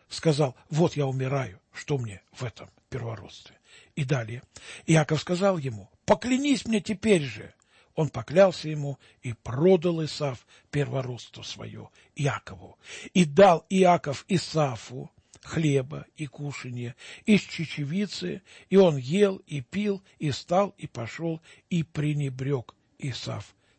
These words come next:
первородством. Бытие, двадцать пятая глава, тридцать третий, тридцать четвёртый стих. «Вот что составляет интерес многих людей. Есть,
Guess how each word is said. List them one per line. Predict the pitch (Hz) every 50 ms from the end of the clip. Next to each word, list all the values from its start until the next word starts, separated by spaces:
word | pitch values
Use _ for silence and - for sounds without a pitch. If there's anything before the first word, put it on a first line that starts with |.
| _ -
первородством. | - 156 139 127 120 120 117 117 117 107 - - - - - 107 - _ _ _ - - - - - - - -
Бытие, | 143 139 170 147 - 190 180 170
двадцать | 151 147 147 135 - -
пятая | 143 135 123 - 120 113
глава, | 120 123 131 143 156 165 147
тридцать | - - 131 120 110 - -
третий, | - 147 147 127 - 127
тридцать | - - 131 123 117 -
четвёртый | - - - - 101 104 - 101
стих. | 98 - - - - _ _ _ _ - - - - - - - -
«Вот | - 143 135 208 254 - -
что | - - 220 208 196
составляет | 156 - 156 147 - - 151 165 180 185 190 185 - -
интерес | 165 - - 165 170 190 202 185 - - - - - - -
многих | 135 156 185 180 151 160 147 -
людей. | 143 151 156 147 135 165 160 139 120 - _ _ - - - -
Есть, | 143 127 127 160 214 233 240 - - -